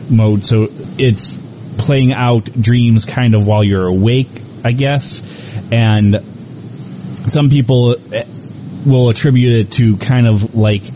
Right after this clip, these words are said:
that insomnia effect where people are up for so long they start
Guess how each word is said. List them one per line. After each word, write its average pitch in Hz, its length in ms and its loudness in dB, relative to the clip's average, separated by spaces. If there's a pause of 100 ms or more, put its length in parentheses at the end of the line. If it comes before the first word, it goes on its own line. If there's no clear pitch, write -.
(200)
that 95 420 0 (680)
insomnia 131 1000 2
effect 117 480 0
where 110 400 4 (300)
people 123 440 2
are 113 220 0
up 113 180 0
for - 140 0
so 117 220 0
long 110 460 4
they 107 160 2
start 104 340 0